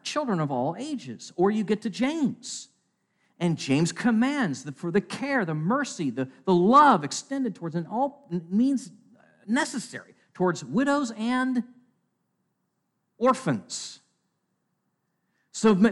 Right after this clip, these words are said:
please, make no mistake in this qualification that I'm making here regarding Matthew eighteen and, math-, and, and metaphorical language.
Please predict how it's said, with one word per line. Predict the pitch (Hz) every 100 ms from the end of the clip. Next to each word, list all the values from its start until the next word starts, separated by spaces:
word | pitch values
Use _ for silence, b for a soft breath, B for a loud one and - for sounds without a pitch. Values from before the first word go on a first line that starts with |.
| -
please, | 302 220 - - -
make | 185 175
no | 185 247 349 381
mistake | 349 - 302 147 - _ _ _ _ _ _ _
in | 160
this | 160
qualification | - 233 247 - 196 226 - 185
that |
I'm | 170 160
making | 185 180
here | 160 151
regarding | 147 160 147
Matthew | 151 190 202
eighteen | 180 170 180
and, | 151
math-, | 143 185 180
and, | 160 156
and | 147 147
metaphorical | 202 214 - 214 185 170
language. | 151 165 123 - - -